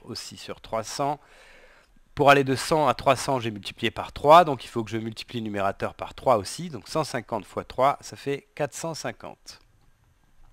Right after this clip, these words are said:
Voilà, maintenant les quatre fractions sont au même dénominateur, trois cents, donc je vais pouvoir additionner les numérateurs, et je vais avoir, alors je écris déjà le dénominateur qui sera trois cents, et en haut je vais additionner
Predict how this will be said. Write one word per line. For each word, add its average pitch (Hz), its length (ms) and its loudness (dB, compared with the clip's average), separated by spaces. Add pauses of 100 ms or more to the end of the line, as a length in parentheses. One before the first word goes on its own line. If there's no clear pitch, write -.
(340)
Voilà, 151 120 10
maintenant 175 260 4
les 147 100 4
quatre 185 180 2
fractions 175 380 0
sont 135 260 -6
au 123 60 2
même 123 180 -2
dénominateur, 113 680 0
trois 120 180 -2
cents, 233 260 -2
donc 160 200 -4
je 123 40 -6
vais 135 80 2
pouvoir 135 380 4
additionner 151 480 -2
les 139 120 0
numérateurs, 117 680 0 (460)
et 113 80 -6
je 107 80 -8
vais 120 120 2
avoir, 123 540 4
alors 87 300 -4
je 95 140 -14
écris 113 260 -10
déjà 95 460 -4 (420)
le 127 160 -2
dénominateur 98 680 -4
qui - 80 -18
sera - 180 -6
trois - 240 -8
cents, 196 260 -4 (360)
et 120 120 -2
en 104 120 -2
haut 165 220 4
je 156 100 2
vais 135 240 2
additionner 123 840 -2